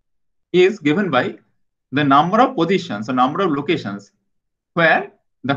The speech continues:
corresponding bits differ. So Hamming distance between any two code words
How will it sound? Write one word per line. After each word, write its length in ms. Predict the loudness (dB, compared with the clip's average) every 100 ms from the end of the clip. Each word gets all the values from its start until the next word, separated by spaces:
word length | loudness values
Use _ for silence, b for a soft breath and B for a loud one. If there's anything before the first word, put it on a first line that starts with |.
| -2
corresponding 760 | 0 0 -2 -4 -2 -4 -6 -12 _ _ _
bits 340 | 0 0 -4 -20 _
differ. 340 | -4 -4 -10 _ _ _ _ _ _ _ _ _ _ _ _ _ _ _ _ _ _ _ _ _
So 140 | -4
Hamming 360 | -2 0 2 0
distance 380 | -2 -4 -4
between 320 | -4 -6 -6 -6
any 240 | -8 -4
two 120 | -4
code 260 | -2 -2 -2
words 420 | -2 -4 -8